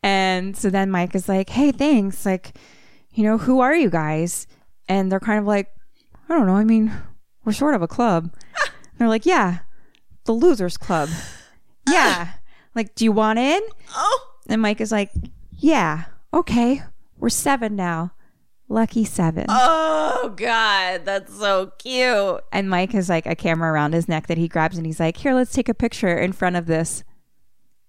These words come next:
Speaker 1: bulldozer thing."
Speaker 2: Oh, right, right, right.
Speaker 1: <laughs> That's in the walk quarry.
Speaker 2: <laughs> Right, right.
Speaker 1: And that's the picture that he had looked at.
Speaker 2: So cute. Uh, quick question. How did they take it?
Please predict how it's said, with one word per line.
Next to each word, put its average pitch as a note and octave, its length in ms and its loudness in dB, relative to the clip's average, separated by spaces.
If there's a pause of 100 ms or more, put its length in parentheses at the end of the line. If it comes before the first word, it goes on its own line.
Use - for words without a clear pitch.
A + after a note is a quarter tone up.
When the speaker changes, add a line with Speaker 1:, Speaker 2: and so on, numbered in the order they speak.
(260)
Speaker 1:
bulldozer D#3 680 2
thing." - 340 -2
Speaker 2:
Oh, F#3+ 140 4
right, D#3+ 200 2
right, D3 320 -4 (100)
right. A3+ 520 -6
Speaker 1:
<laughs> - 60 -20
That's F3 280 0
in E3 160 0
the E3+ 100 2
walk F#3+ 320 2
quarry. E4+ 600 2
Speaker 2:
<laughs> - 40 2 (420)
Right, E4 200 -6 (240)
right. C4 80 -4 (600)
Speaker 1:
And E3+ 180 0
that's D3+ 220 -2
the - 80 -8
picture - 300 -6
that F3+ 120 -2
he F3+ 80 -4
had - 100 -4
looked - 180 -6
at. - 140 -4 (120)
Speaker 2:
So G4+ 560 -12
cute. G#4 640 -12 (580)
Uh, - 80 -2 (300)
quick D#4+ 180 -14
question. G3+ 380 -10
How - 220 -10
did C#4 100 -8
they D4 120 -10
take B3 240 -10
it? G#3 180 -8